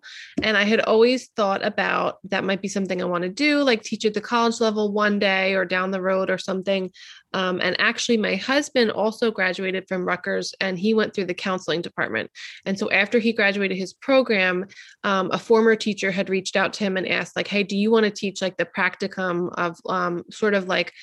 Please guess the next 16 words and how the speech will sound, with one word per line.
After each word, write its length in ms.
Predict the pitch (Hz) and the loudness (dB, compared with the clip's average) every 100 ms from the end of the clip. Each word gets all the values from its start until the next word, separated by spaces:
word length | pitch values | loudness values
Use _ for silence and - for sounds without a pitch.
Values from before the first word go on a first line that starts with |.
| - - | -20 -2
teaching 340 | 226 220 214 | -2 2 2
the 80 | 196 | 2
students 380 | - 208 190 190 | 0 -2 -2 -2
who 60 | |
are 40 | 190 | -2
doing 180 | 190 180 | -2 -2
their 100 | 180 | -4
counseling 420 | 190 170 185 180 | -4 -4 -4 -2
internships?" 720 | 208 208 196 185 190 165 - | 0 0 -2 -4 -4 -6 -6
And 120 | 190 | -6
so 100 | 196 | -2
he 140 | 208 | 0
did 160 | 214 202 | 2 2
that 220 | 247 247 | 2 0
first 240 | 254 240 - | 0 0 0
semester, 640 | 233 214 - 226 214 | -2 -2 -4 0 0